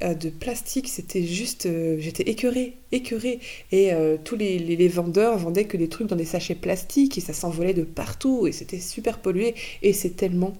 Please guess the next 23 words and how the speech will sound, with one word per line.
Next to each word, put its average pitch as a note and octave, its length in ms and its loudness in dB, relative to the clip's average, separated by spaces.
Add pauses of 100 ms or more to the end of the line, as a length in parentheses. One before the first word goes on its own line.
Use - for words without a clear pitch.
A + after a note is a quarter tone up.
(160)
tellement F3 320 0
dommage. D#3+ 500 -6 (680)
C'est - 200 0
aussi A3+ 240 0
ça, A3 380 0
euh, E3+ 380 -2
être F3+ 240 -4
minimaliste, F#3 680 0
je F3 80 0
pense F#3 340 -4
que - 140 -6
ça - 160 -6
nous F3 80 -2
permet F#3 380 -4
aussi G#3+ 420 -2
de, G3 220 4
de F3 180 0
revoir G3+ 480 2
un F3 60 -6
peu, F#3+ 280 -2
euh, F3 100 -2 (1300)
ben, G3 200 0
euh, - 100 0